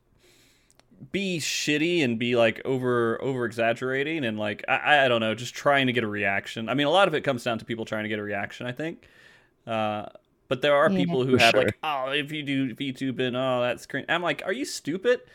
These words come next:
Speaker 1: It's cringy hearing you talk about that stuff." Uh, and being, like, weird and awkward over this shit in, like, the <laughs> day and age we live in.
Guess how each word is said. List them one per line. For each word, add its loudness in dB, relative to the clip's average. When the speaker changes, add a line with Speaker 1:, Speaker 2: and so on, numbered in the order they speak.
Speaker 1:
It's -4
cringy -2
hearing 2
you -2
talk -4
about -4
that -4
stuff." -4
Uh, -2
and -6
being, 0
like, 0
weird -2
and -2
awkward -4
over -4
this -6
shit -4
in, -4
like, -4
the -2
<laughs> -
day 8
and 8
age 8
we 6
live 4
in. 2